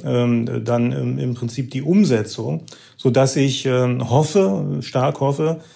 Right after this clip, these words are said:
dass sich alle hier an diese doch, äh, ja im Prinzip impliziten Vorgaben halten und nicht am Ende so eine soziale Drucksituation entsteht, die eben die Freiwilligkeit massiv in Frage stellt.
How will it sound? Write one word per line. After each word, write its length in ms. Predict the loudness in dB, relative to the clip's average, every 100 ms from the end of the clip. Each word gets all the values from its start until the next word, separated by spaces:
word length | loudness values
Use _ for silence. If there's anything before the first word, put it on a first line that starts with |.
| -20 _
dass 160 | 2
sich 220 | 4 0
alle 220 | 0 2 2
hier 440 | 2 2 2 2
an 180 | 0 0
diese 440 | 0 2 2 0 0
doch, 340 | 0 0 -6
äh, 320 | -8 -6 -4 -4
ja 140 | -4
im 160 | -4 -4
Prinzip 360 | -4 -4 -4
impliziten 560 | -2 -4 -6 -6 -4 -2
Vorgaben 640 | -2 -2 0 0 0 -2
halten 480 | 0 -2 0 -4 -6 _ _ _ _
und 200 | 2 6
nicht 220 | 4 2
am 140 | 0
Ende 280 | 2 4 4
so 180 | 4 2
eine 180 | 2 2
soziale 580 | 2 0 0 4 4 4
Drucksituation 920 | 2 2 2 0 2 -2 0 0 0
entsteht, 500 | -2 -2 0 -2 -4 -18 -20 -2
die 140 | 2
eben 240 | 4 6 4
die 100 | 2
Freiwilligkeit 680 | 2 2 2 0 0 0 0
massiv 300 | -2 -2 -2
in 80 | 0
Frage 280 | 0 -2
stellt. 320 | -4 -10 -14